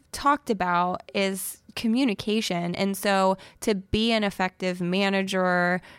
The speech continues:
uh, business leader, entrepreneur, business owner, startup founder, whatever, if you are not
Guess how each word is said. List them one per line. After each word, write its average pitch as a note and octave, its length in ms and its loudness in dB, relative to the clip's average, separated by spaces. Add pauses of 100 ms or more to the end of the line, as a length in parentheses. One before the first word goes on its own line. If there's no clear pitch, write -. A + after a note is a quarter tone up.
(120)
uh, E3+ 200 -2
business G3+ 500 -2
leader, F#3 360 2
entrepreneur, F#3 800 0
business F#3+ 420 -2
owner, F3 640 0 (220)
startup G#3+ 600 0
founder, G3 340 2
whatever, F#3+ 680 2 (180)
if F#3+ 220 -2
you A#3+ 200 2
are G#3+ 140 2
not F#3+ 420 0